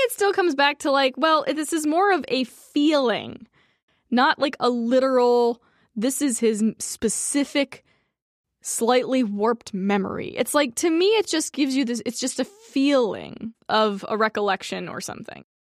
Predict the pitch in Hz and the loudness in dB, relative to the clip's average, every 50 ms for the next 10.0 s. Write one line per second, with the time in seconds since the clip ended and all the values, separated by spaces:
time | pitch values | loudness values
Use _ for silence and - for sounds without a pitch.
0 | _ _ - - 320 320 359 403 427 427 403 - - 330 311 311 330 262 277 302 | _ _ -2 0 2 4 4 4 4 2 0 0 0 0 2 2 2 2 0 0
1 | 285 - - 277 277 254 247 233 - - _ _ _ _ _ _ _ _ _ - | -2 0 0 2 2 2 0 0 -4 -10 _ _ _ _ _ _ _ _ _ -2
2 | 254 277 262 - - - 381 415 440 440 427 415 381 339 254 269 285 - - - | -2 0 0 0 0 2 4 4 4 4 4 4 4 4 4 2 0 -2 -2 -2
3 | 285 285 294 311 320 285 285 247 - - - 254 240 220 202 185 165 - 196 208 | -2 0 2 2 0 0 -2 -4 -6 -4 -2 0 2 2 2 0 -2 -4 -4 -6
4 | 214 240 - _ _ _ _ _ _ _ _ _ _ - - - 254 247 247 - | -6 -6 -8 _ _ _ _ _ _ _ _ _ _ -12 -2 2 2 4 4 2
5 | - - 233 262 233 214 196 202 202 202 202 - _ _ _ _ _ _ _ _ | 0 -2 0 2 2 4 4 2 2 0 -4 -6 _ _ _ _ _ _ _ _
6 | _ _ _ _ _ - 220 220 247 277 262 247 226 202 202 214 - 170 196 202 | _ _ _ _ _ -2 0 2 4 4 4 4 2 0 0 -2 -2 -2 -2 -2
7 | - 202 208 214 - - - 190 190 196 185 196 - - 294 311 294 262 247 - | -2 -2 -2 0 0 0 -2 -4 -4 -4 -6 -6 -2 0 2 2 4 2 2 0
8 | - _ _ _ _ _ _ _ - - - 285 285 277 277 247 240 254 220 208 | -4 _ _ _ _ _ _ _ -12 -4 -2 0 2 2 2 2 0 0 0 -2
9 | 233 262 _ - 240 226 226 220 226 226 233 233 233 233 226 226 220 220 220 202 | -6 -6 _ -2 0 0 2 2 2 4 4 4 2 2 2 2 2 0 0 -2